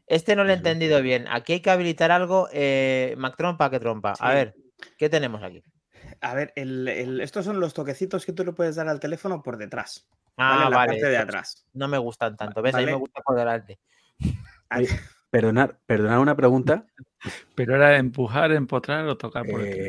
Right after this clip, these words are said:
Speaker 2: Eh, oye, Dani, yo no he dicho nada, ¿eh? O sea,
Speaker 4: Nos, nos tiran, esta conexión nos la
Speaker 2: Totalmente.
Speaker 4: tiran.
Speaker 2: Que
Speaker 1: Coño, es
Speaker 2: ¿no os
Speaker 1: que,
Speaker 2: parece
Speaker 1: es que es
Speaker 2: un
Speaker 1: verdad, es que lo
Speaker 2: coñazo
Speaker 1: Dime.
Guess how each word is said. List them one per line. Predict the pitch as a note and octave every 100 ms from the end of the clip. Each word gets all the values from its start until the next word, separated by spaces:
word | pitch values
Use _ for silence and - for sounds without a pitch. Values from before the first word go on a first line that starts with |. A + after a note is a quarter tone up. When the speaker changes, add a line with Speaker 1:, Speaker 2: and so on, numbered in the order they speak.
| F#2+ F2+
Speaker 2:
Eh, | -
oye, | A2+ B2 A#2+
Dani, | C3 B2
yo | G2+
no | A#2
he |
dicho | B2 G#2+
nada, | G2+ F#2 F2+ A2
¿eh? | C3+
O |
sea, | G#2+ G2 F#2 - - F3+
Speaker 4:
Nos, | B2 A#2+
nos | - A#2+ A#2+ -
tiran, | D3+ B2+ A2 A2+
esta | A#2+
conexión | C#3+ A#2+ D3 C#3+
nos | B2
la | A2
Speaker 2:
Totalmente. | G2+ F#2 -
Speaker 4:
tiran. | - - _ _ _ _ - _ -
Speaker 2:
Que | B2 A2+
Speaker 1:
Coño, | F#3 F#3+ F3+
es | G3+
Speaker 2:
¿no | F3+
os |
Speaker 1:
que, | F3+
Speaker 2:
parece | G#3 A3 G3
Speaker 1:
es |
que | G3
es |
Speaker 2:
un | F#3
Speaker 1:
verdad, | D3 E3+ F#3
es | -
que | B2+
lo |
Speaker 2:
coñazo | B2+ D#3 F3+ D#3+ A#2 - _ _ _ _
Speaker 1:
Dime. | C3 A#2+